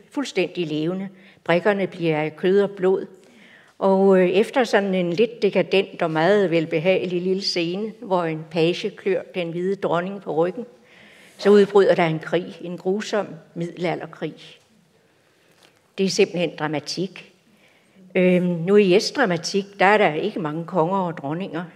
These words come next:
eller borgerskab. Øhm, dramatikken foregår mere i, øh, slum og kolonihaver.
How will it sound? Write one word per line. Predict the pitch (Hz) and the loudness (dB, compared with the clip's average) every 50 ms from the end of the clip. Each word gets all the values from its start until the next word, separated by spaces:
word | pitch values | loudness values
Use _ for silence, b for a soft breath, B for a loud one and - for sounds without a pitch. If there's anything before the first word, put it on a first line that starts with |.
| 190 202 - | -18 -12 -6
eller | - 165 160 156 160 156 160 156 - - - _ b b b b b b b b b b b b b | -4 -4 -4 -4 -4 -6 -8 -12 -16 -20 -20 _ b b b b b b b b b b b b b
borgerskab. | 156 156 160 160 190 196 - - - 180 - - - - - - - - _ b b b b b b b b b b b b | 2 4 4 6 4 2 2 2 0 0 0 0 -4 -10 -16 -20 -20 -20 _ b b b b b b b b b b b b
Øhm, | 175 180 175 165 160 156 156 147 156 147 | 0 2 2 4 2 2 0 -2 -4 -4
dramatikken | 156 180 170 165 165 165 - 196 226 269 254 - | -2 0 0 0 0 -2 -2 0 0 0 -2 0
foregår | - 175 170 185 180 180 190 170 170 - - | 4 4 6 6 6 6 4 4 4 4 2
mere | 165 165 170 185 208 214 196 | 0 0 4 4 6 6 4
i, | 165 - 160 160 156 147 139 135 | 2 0 -2 -4 -4 -4 -4 -6
øh, | 135 | -6
slum | 135 - - 175 175 196 - - - - | -8 -6 -2 0 0 0 0 -2 -10 -12
og | - - 151 143 147 160 - | -8 -6 -4 -4 -6 -8 -10
kolonihaver. | - - 185 170 160 160 165 175 190 202 208 190 185 180 170 185 | -4 -2 0 0 0 0 -2 -2 0 2 4 4 4 4 4 0